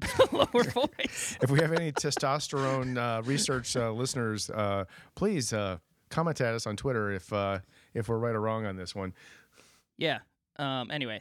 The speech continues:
Speaker 1: that's,
Speaker 2: Yeah.
Speaker 1: uh, it's a bold prediction. I'm putting it out there. It's out there. Maintenance. What do you gotta give it?
Speaker 2: Oh, there's some maintenance going on here. Yeah,
Speaker 1: Mm-hmm.
Speaker 2: there's,
Speaker 1: I
Speaker 2: yeah,
Speaker 1: agree.
Speaker 2: there's some maintenance.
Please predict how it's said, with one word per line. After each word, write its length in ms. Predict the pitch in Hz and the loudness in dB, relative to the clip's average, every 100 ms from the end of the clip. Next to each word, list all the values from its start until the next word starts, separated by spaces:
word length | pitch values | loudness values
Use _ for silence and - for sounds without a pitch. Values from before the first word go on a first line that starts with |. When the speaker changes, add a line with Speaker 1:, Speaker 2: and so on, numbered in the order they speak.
| - | -4
Speaker 1:
that's, 240 | 151 - | -4 -2
Speaker 2:
Yeah. 180 | 139 143 | 0 0
Speaker 1:
uh, 20 | 135 | 0
it's 160 | 147 | -2
a 40 | 165 | 0
bold 320 | 170 180 180 | 2 4 4
prediction. 500 | - 175 165 - 156 | 0 0 0 -2 -4
I'm 100 | 139 | -4
putting 200 | - 165 | -2 -2
it 80 | 147 | 0
out 220 | 147 139 | -2 -2
there. 180 | 143 135 | -2 -2
It's 160 | 127 - | 0 0
out 240 | 135 127 | -2 -2
there. 240 | 131 127 - - - - - _ _ _ _ _ _ _ - | -2 -2 -4 -12 -20 -20 -20 _ _ _ _ _ _ _ -6
Maintenance. 560 | 151 - 123 - - - | -4 -4 -8 -10 -10 -6
What 80 | 139 | -4
do 60 | |
you 60 | 131 | -2
gotta 160 | 123 | -4
give 200 | 117 139 | -2 -4
it? 100 | 117 - - _ _ - | -6 -10 -20 _ _ 2
Speaker 2:
Oh, 120 | 127 | 4
there's 160 | 143 196 | 4 2
some 100 | 165 | 0
maintenance 320 | 143 101 98 | -2 -4 -4
going 240 | 110 98 95 | -2 -2 -2
on 160 | 85 | -4
here. 240 | 82 80 - _ _ _ _ _ - | -6 -10 -14 _ _ _ _ _ 0
Yeah, 140 | 104 | 0
Speaker 1:
Mm-hmm. 80 | 135 - | 0 -2
Speaker 2:
there's, 240 | 113 120 | -2 -2
Speaker 1:
I 220 | - 117 113 | -6 -6 0
Speaker 2:
yeah, 160 | 107 | 0
Speaker 1:
agree. 80 | 92 - | 0 -2
Speaker 2:
there's 160 | 120 | -2
some 160 | 147 131 | -2 -2
maintenance. 460 | 117 110 107 101 | -2 0 -2 -4